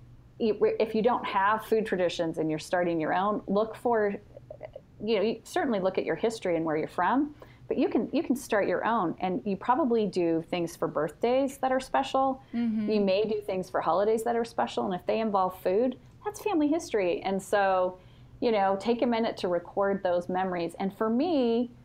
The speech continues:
Speaker 1: um, I found that there's, like, this rice dish that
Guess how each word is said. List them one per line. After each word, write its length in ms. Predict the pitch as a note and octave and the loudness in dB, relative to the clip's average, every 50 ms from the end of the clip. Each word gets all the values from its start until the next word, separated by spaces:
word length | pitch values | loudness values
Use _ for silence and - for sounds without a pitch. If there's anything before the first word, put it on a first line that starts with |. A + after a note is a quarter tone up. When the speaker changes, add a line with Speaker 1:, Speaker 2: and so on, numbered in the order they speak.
| - - - - - - - | -20 -20 -20 -20 -20 -10 -2
Speaker 1:
um, 480 | - F#3+ G3 G3 F#3+ F#3 F#3 F3+ F3+ - - | 0 2 4 4 4 4 2 2 0 0 2
I 140 | - G3 G#3 | 2 2 2
found 360 | A3 - A3+ G3+ G3 F#3 F3+ | 2 0 0 0 2 2 0
that 120 | E3+ - - | 0 -2 0
there's, 260 | F3 E3+ E3+ E3 - | 0 0 0 -2 0
like, 240 | F3 E3 E3 - - - - - - - - - - - - - - - - - - - - - - - | 0 0 0 -2 -6 -12 -20 -20 -20 -20 -20 -20 -20 -20 -20 -20 -20 -20 -20 -20 -20 -20 -20 -18 -10 -6
this 260 | F3+ E3+ F3+ F3 - - | -2 -2 -2 -2 -2 -4
rice 420 | E3+ E3+ F3+ F3+ G#3 G#3+ G#3 - | -2 0 2 2 2 0 -2 -4
dish 520 | - F3 E3+ D#3+ E3+ E3+ - - - - - - - - - - - - - - E3+ | -2 0 0 0 0 -2 -6 -12 -12 -14 -18 -20 -20 -20 -20 -20 -20 -20 -18 -10 -4
that 520 | E3+ F3 F3 E3+ E3 E3 E3 - - - | 0 0 2 4 4 2 2 0 -4 -12